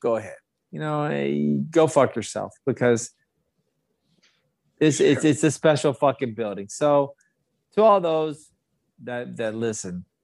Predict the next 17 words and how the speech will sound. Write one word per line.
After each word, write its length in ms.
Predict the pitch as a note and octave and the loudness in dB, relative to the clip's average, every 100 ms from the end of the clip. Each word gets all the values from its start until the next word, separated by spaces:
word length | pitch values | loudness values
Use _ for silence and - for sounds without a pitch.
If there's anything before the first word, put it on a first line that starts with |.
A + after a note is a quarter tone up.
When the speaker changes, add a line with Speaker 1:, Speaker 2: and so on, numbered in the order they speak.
| _ _ _ | _ _ _
Speaker 1:
just 480 | - G3 - - - _ _ _ _ _ _ _ _ _ - _ | 2 2 2 -8 -16 _ _ _ _ _ _ _ _ _ -20 _
think 200 | G3 F#3 | 2 2
about 300 | F#3 D3 C#3 | 2 4 2
the 60 | C#3 | 0
wonderful 360 | C3+ C3 B2+ | -6 -6 -6
moments 400 | B2 A#2 A2+ A2 | -6 -6 -8 -8
of 140 | A#2 G#2+ | -8 -6
the, 120 | A#2 - | -6 -4
of 160 | G#2+ A2 | -2 0
the 80 | |
Astrodome. 500 | A#2 A#2 - B2+ B2+ | 0 0 0 0 2
Or 180 | D3 E3 | 4 4
if 160 | E3+ - | 4 4
you're 100 | F#3 | 2
not 140 | D#3+ | 2
old 200 | D3+ F3 | 0 0
enough, 320 | D#3 A2+ F#2 | -2 -10 -14